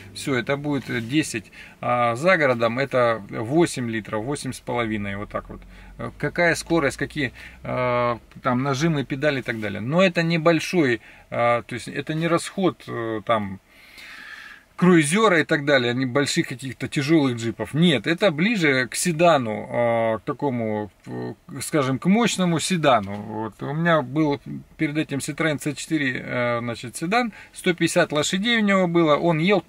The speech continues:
т-, те же самые литры. Те же самые десять у меня и получалось, там, до десятки. И в этом получается девять с половиной, десять с половиной. Вот так вот, туда-сюда, туда-сюда. Но, э, это зависит от езды. В маленьком городе я показывал, что он ест,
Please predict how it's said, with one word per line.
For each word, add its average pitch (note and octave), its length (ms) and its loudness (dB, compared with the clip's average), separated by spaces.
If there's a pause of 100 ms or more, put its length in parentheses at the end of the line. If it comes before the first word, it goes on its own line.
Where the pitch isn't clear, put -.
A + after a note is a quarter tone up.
(200)
т-, D#3+ 100 -8
те A3 200 0
же F#3+ 140 2
самые D3+ 360 2
литры. G#2+ 380 -6 (400)
Те G#3 120 4
же F#3 120 0
самые D#3 380 2
десять D3+ 420 -2
у B2 40 -4
меня C3+ 180 0
и C#3 60 0
получалось, A2 560 -8
там, A#2+ 440 -8
до D#3+ 120 2
десятки. C#3 480 -2
И E3 140 -2
в F#3 100 0
этом B2 200 -2
получается A2+ 600 -8 (260)
девять F#3+ 320 0
с - 40 -14
половиной, C#3+ 440 -2
десять B2+ 360 -6
с - 20 -20
половиной. G#2+ 340 -6
Вот B2+ 80 -10
так G#2+ 200 -4
вот, G2 120 -14
туда-сюда, C3+ 560 -6
туда-сюда. A#2+ 540 -10 (440)
Но, E3 520 2
э, C#3+ 360 -8
это C#3 180 -4
зависит D#3 440 -2
от D3 160 -6
езды. A2+ 260 -6
В G#2 60 -6
маленьком B2+ 420 -2
городе D#3+ 320 -2
я A#2+ 120 -2
показывал, B2+ 420 -6
что - 160 -12
он G#2+ 140 -6
ест, D3 280 -6